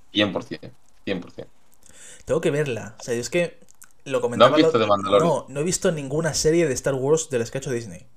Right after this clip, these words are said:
Speaker 2: Y
Speaker 1: Merece la pena.
Speaker 2: claro, o sea, lo, lo tengo pendiente, ¿vale? Sé que es una cosa que, que tengo que hacer,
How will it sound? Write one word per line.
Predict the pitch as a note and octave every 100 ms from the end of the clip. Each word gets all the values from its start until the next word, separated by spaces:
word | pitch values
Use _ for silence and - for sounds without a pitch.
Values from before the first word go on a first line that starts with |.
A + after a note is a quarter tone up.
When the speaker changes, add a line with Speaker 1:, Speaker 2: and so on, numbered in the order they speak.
| - - - - - - - -
Speaker 2:
Y | C#3 B2+ B2 A#2 A2+ A2+
Speaker 1:
Merece | G#2 G#2
la | G#2+ -
pena. | - - -
Speaker 2:
claro, | - E3 -
o |
sea, | B2+ B2
lo, | C3 - C#3
lo | C3+
tengo | E3 F#3+
pendiente, | D#3 C3+ B2 G2+ G#2+
¿vale? | A#2 C#3+
Sé | C#3
que | C#3
es | D3+
una | C#3+ C3+
cosa | C3+ C3+
que, | C3 A#2+
que | B2+
tengo | B2 B2 A#2+
que | A#2
hacer, | - A#2+ E3+